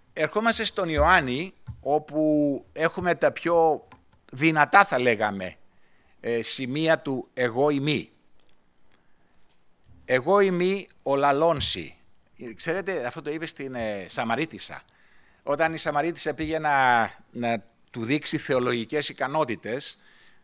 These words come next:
και ρωτούσε αν πρέπει να λατρεύουμε το Θεό στο βουνό ή, ξέρω εγώ, στο ναό, της εξήγησε ότι σωστά, λα-, λάθος λατρεύετε εσείς οι Σαμαρίτες και θα μας τα φανερώσει, λέει, όταν έρθει ο Μεσσίας. Και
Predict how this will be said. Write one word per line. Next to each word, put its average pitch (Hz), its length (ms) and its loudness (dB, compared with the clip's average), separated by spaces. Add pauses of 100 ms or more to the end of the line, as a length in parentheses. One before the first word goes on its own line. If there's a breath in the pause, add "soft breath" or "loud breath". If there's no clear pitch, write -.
(140)
και 120 220 -4
ρωτούσε 143 460 -2
αν 139 140 0
πρέπει 143 240 -4
να 143 80 0
λατρεύουμε 139 520 -2
το 131 120 -8
Θεό 139 260 -4
στο 143 180 -6
βουνό 139 580 -2
ή, 139 240 -6
ξέρω 139 240 -4
εγώ, 139 140 -6
στο 135 160 -8
ναό, 135 500 0
της 131 240 -10
εξήγησε 165 460 -4
ότι 127 100 -8
σωστά, 147 600 2 (140)
λα-, 131 260 2
λάθος 147 360 2
λατρεύετε 117 560 0
εσείς 107 220 -6
οι - 40 -2
Σαμαρίτες 131 720 -4 (600 loud breath)
και 143 920 0
θα 160 200 2
μας 160 140 2
τα 147 140 2
φανερώσει, 165 500 2
λέει, 185 180 0
όταν 170 280 -2
έρθει 160 200 -6
ο 147 40 -14
Μεσσίας. 135 540 -6
Και 120 380 -6